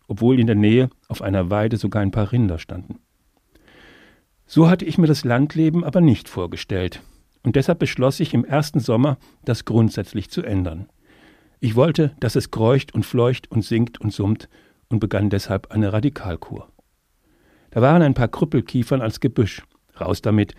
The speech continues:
wir sind hier nicht in der Heide. Da stand eine Forsythie, die im Frühjahr ganz nett geblüht hatte. Raus damit, die Forsythie ist ein giftiges Ölbaumgewächs und für unsere Bienen und andere Insekten so tot wie ein Laternenpfahl. Alles andere,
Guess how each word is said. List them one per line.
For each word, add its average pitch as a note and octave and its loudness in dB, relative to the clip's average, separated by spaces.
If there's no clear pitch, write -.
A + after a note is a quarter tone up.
wir A#2+ 2
sind A#2+ 4
hier C3 4
nicht A2+ 0
in A2+ 2
der A#2+ 2
Heide. F#2 0
Da A2+ -2
stand D3+ 4
eine D3+ 4
Forsythie, C#3+ 0
die A#2 0
im A#2 0
Frühjahr D#3+ 2
ganz B2+ -2
nett D3 -2
geblüht E3+ -2
hatte. A#2+ 0
Raus F#2+ 0
damit, C3+ 2
die C3 -2
Forsythie C3 0
ist A#2+ -6
ein G#2+ 0
giftiges A#2+ -4
Ölbaumgewächs C3+ 2
und B2 4
für - -2
unsere B2+ 4
Bienen B2+ 4
und G#2 4
andere A#2 0
Insekten G#2+ -4
so F#2+ -4
tot A#2 -4
wie G#2 -4
ein G2+ -4
Laternenpfahl. F#2 -8
Alles A2+ 0
andere, D3+ 4